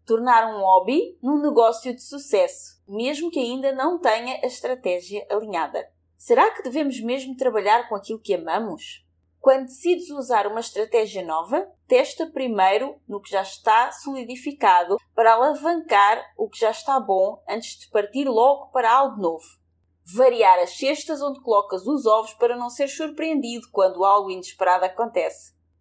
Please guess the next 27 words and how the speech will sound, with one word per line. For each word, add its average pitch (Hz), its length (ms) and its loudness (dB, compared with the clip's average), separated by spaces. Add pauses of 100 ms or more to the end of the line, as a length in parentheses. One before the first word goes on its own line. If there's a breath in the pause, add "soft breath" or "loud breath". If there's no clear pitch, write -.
Ver 202 220 0
soluções 254 880 -2
onde 233 160 -2
os 214 140 -6
outros 247 340 -2
veem 254 260 -4
problemas 202 880 -2
ou 190 440 0
a 180 40 4
ideia 190 440 2
brilhante 208 580 -2
de 180 80 -10
criar 185 400 0
um 247 180 -8
curso 262 400 -12
de 180 120 -4
planos 269 440 0
de 254 80 -6
viagens 226 680 0 (160 soft breath)
quando 320 320 6
os 311 160 -2
aeroportos 262 640 2
do 175 100 -16
mundo 196 280 -10
inteiro 226 400 0
estavam 180 480 0
fechados. 180 840 0